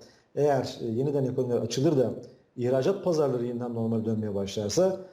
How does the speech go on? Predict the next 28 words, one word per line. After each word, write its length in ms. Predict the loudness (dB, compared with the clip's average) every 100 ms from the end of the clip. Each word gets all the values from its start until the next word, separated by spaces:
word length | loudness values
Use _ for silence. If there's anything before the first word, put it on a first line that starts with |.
| -20 -4
bu, 380 | 2 4 4 2
e, 260 | 2 2
euro 160 | 2 2
dolar 280 | 2 2 0
paritesinin, 720 | -4 -4 -6 -4 -4 -4 -4
e, 180 | 0 0
şu 160 | 2 0
anki 200 | 0 -2
seviyeleri, 580 | 2 4 4 2 0 -6 -20 _ _ -8
e, 240 | -4 -2
daha 160 | 0 2
makul 320 | 2 0 0
olacaktır. 440 | -2 0 -2 -4 -4
Yani 220 | -2 0
bir 100 | 0
yirmi 260 | 0 0
üç 80 | 0
seviyesinden 600 | 2 2 2 0 0 0
ziyade 520 | 2 2 4 2 0 -4 -16 -20 _
bir 120 | -4 0
yirminin 320 | 2 2 2
altı, 460 | 0 0 -2 -2
bir 160 | 0 0
on 140 | 2
dokuz 240 | 0 -2 -4
gibi 120 | -6
seviyeler 500 | -2 0 2 2 2 -4 -16 -20 _
ihracatı, 840 | 0 2 2 2 0 2 0 0